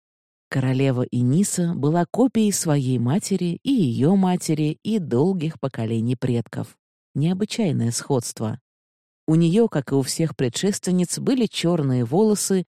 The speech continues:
и сияющие зелёные глаза, словно расщеплявшие солнечный свет. Говорили, что пока живёт её род, безымянный не воспрянет ото сна. Сабран холодно окинула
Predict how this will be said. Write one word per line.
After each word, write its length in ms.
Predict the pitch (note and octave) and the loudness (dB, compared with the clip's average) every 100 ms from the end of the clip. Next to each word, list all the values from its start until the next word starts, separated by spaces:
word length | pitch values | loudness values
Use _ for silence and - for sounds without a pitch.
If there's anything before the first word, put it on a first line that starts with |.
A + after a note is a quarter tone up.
| _ _ _ | _ _ _
и 120 | C4 | -2
сияющие 840 | - - C3 B2 F3 F#3+ - E3 | 0 -2 0 2 2 0 -2 -4
зелёные 500 | C#3 B2+ A#2 C3+ C#3+ | -2 0 0 2 0
глаза, 600 | C3+ C#3 D3+ D#3+ F#3+ C3 - _ _ | 0 0 0 2 2 0 -4 _ _
словно 420 | - E3 F3+ F3 | -6 -2 0 2
расщеплявшие 840 | F3 - - - B2+ A#2+ B2 - C#3 | 0 -2 -4 -2 0 -2 -2 -4 -4
солнечный 600 | - A#2+ A#2 A2+ - C#3+ | 0 0 0 -2 -2 -4
свет. 480 | - D#3 C#3 G#2+ _ _ _ _ _ _ | -2 0 0 -2 _ _ _ _ _ _
Говорили, 680 | C3 C3 B2+ B2+ G3+ C#3+ A#2+ | -2 0 2 2 2 0 -4
что 220 | - C3+ | -4 -4
пока 320 | C3 C3 F#3+ | -2 0 0
живёт 400 | E3+ E3 D#3+ G3 | 2 2 2 2
её 300 | F3+ D3 C3+ | 2 4 2
род, 340 | B2 F#3+ A3 - _ _ | 2 0 -2 -10 _ _
безымянный 720 | C3 B2+ B2+ B2 C#3 E3 D#3+ | -2 0 0 0 2 2 2
не 160 | D#3 D3 | 2 2
воспрянет 680 | C#3 D3+ - G3 E3+ B2 - | 0 -2 -2 0 2 0 -2
ото 180 | A#2 B2+ | -2 -2
сна. 440 | - C3 A#2 B2+ _ _ _ _ _ _ _ _ _ _ _ | -2 -4 -4 -6 _ _ _ _ _ _ _ _ _ _ _
Сабран 640 | - - A#2+ B2 B2+ E3 | -6 -2 -2 0 0 0
холодно 540 | E3+ C3+ B2 C3 C#3+ D#3 | -2 -2 0 0 0 -2
окинула 460 | E3 C3 B2+ C#3 | -2 -2 0 0